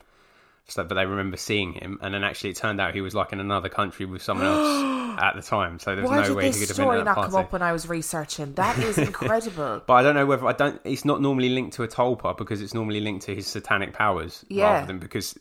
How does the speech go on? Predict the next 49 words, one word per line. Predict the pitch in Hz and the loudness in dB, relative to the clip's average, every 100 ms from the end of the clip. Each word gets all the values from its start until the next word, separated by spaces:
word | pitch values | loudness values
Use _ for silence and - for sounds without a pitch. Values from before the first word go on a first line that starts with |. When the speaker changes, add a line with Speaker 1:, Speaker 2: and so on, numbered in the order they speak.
| - | -8
Speaker 1:
there's | 104 - | -6 0
so | 110 | 2
much | 101 95 - | 2 -2 0
other | 101 92 | 0 0
stuff | - 92 | -2 -2
that | - | -2
goes | 85 90 90 | -4 -4 -4
in | 87 87 | -6 -6
with | 87 - | -10 -8
him | 98 90 | -8 -6
and | 85 87 | -8 -8
his | 87 | -8
Satanism | 98 85 90 87 90 87 | -8 -8 -8 -8 -8 -8
and | 85 82 _ - - - - - _ _ - | -10 -12 _ -20 -20 -20 -20 -20 _ _ -10
the | 92 | -6
weirdness | 90 87 85 - - - - 143 123 - _ - | -4 -6 -6 -8 -10 -14 -14 -14 -16 -18 _ -10
that | 90 | -8
he | 90 | -6
was | 85 | -8
involved | 85 87 87 85 | -6 -4 -4 -6
in, | 85 85 - - | -10 -10 -16 -12
or | 87 | -10
is | 92 - | -8 -8
still | 98 | -10
involved | 82 85 85 85 | -6 -4 -2 0
in. | |
I | 92 | 2
don't | 131 | 2
know | 98 | 2
if | - | -4
he's | 90 | -8
still | - 92 | -4 -4
alive, | 90 90 - | -2 -2 -2
actually, | - - | -4 4
Speaker 2:
I, | 208 220 214 | 6 6 2
Speaker 1:
but | 175 | 4
Speaker 2:
I | 190 | 4
love | 185 190 180 | 4 2 2
your | 180 165 | 0 0
knowledge | 156 156 151 | 2 0 -4
of | 143 | -8
the | |
music | 151 147 143 | -8 -8 -8
industry, | 135 135 - 135 | -10 -10 -8 -6
by | 139 | -4
the | 135 | -2
way. | 135 131 | 0 0
That | 147 143 | 2 2
is, | 135 135 - - | 0 -4 -8 -14